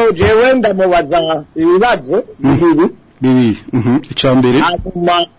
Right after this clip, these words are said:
Speaker 1: ndamusabe, ndamusabe ntace hirya, ntace goshi, a-, adudurire.
Speaker 2: Mhm.
Speaker 1: Kuko n'abarundi. N'abarundi ariko arabwira. Ntace goshi, ntace droite. Ibindi bisigaye,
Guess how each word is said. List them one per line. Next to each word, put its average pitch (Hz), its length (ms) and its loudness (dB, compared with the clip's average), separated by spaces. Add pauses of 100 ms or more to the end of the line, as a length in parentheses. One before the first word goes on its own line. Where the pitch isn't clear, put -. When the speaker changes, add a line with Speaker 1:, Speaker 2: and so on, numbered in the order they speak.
(100)
Speaker 1:
ndamusabe, 196 840 -2 (140)
ndamusabe 214 840 0
ntace 277 480 0
hirya, 269 400 2
ntace 262 400 0
goshi, 302 520 0 (140)
a-, 208 120 -6 (120)
adudurire. 190 720 0 (300)
Speaker 2:
Mhm. 117 240 2
Speaker 1:
Kuko - 200 0 (120)
n'abarundi. 180 760 0 (760)
N'abarundi 196 800 -2
ariko 220 200 0
arabwira. 127 520 -4 (540)
Ntace 269 360 -2 (220)
goshi, 262 240 0
ntace 226 320 -2
droite. 175 420 0 (380)
Ibindi 285 340 2
bisigaye, 214 640 -2